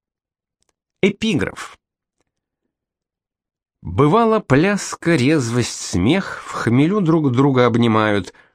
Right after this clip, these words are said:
Теперь на место сих утех жеманством, лаской угощают. Жеманство нам прогнать пора, но просто жить и пить. Ура, ура, ура. Гавриил Державин.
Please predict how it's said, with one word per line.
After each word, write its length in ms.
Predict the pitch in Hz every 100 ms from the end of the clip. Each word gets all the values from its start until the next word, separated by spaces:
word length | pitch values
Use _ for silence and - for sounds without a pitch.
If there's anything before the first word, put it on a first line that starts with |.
| _ _ _
Теперь 380 | - - 147 185
на 140 | 175
место 340 | 170 175 - 139
сих 300 | - 165 -
утех 460 | 147 156 156 - -
жеманством, 1000 | 107 98 101 92 104 110 - - 160 160
лаской 460 | 120 92 - 107
угощают. 640 | 95 98 92 104 92 87 - _ _ _ _
Жеманство 840 | - 85 127 147 202 208 - - 190
нам 300 | 175 156 175
прогнать 720 | - 170 151 113 131 143 -
пора, 420 | - 135 123 120 110 _ _ _ _ _ -
но 240 | 104 127
просто 720 | - 139 240 233 - - 180
жить 580 | 117 85 110 113 95 - _ _ _
и 140 | 214 180
пить. 580 | - 120 107 95 - - _ _
Ура, 600 | - 117 101 160 233 226 _
ура, 440 | - 82 90 139 156 _
ура. 400 | - 90 82 90 - _ _ _ _
Гавриил 440 | - 107 92 123 165
Державин. 500 | 104 82 64 50